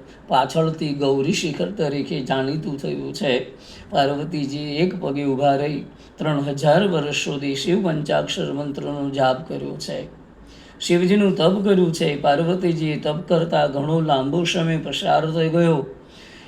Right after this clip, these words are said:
હિમાલય સકુટુંબ સાથે તે જગ્યાએ આવ્યો છે.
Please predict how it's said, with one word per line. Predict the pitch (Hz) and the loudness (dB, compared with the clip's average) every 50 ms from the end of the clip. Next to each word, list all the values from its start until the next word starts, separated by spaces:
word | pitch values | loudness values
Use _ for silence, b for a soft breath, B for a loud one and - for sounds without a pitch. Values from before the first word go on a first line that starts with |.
| B B | B B
હિમાલય | 147 143 143 143 156 165 175 175 175 170 160 | -2 0 2 4 4 4 4 4 4 2 2
સકુટુંબ | 151 - 165 139 135 - 165 156 143 180 170 175 175 175 170 175 170 | 0 0 0 -2 0 0 -2 -2 0 0 2 2 2 4 6 6 4
સાથે | 165 160 180 160 160 147 139 160 160 156 | 4 4 2 2 2 2 0 0 0 0
તે | 151 151 147 | -2 -4 -4
જગ્યાએ | 135 135 143 139 135 135 151 156 160 165 165 165 156 156 | -4 -2 -2 -2 -2 0 4 6 8 8 8 6 4 4
આવ્યો | 156 160 156 160 | 0 -2 -4 -6
છે. | 165 - 165 151 147 151 | -6 -8 -8 -10 -10 -14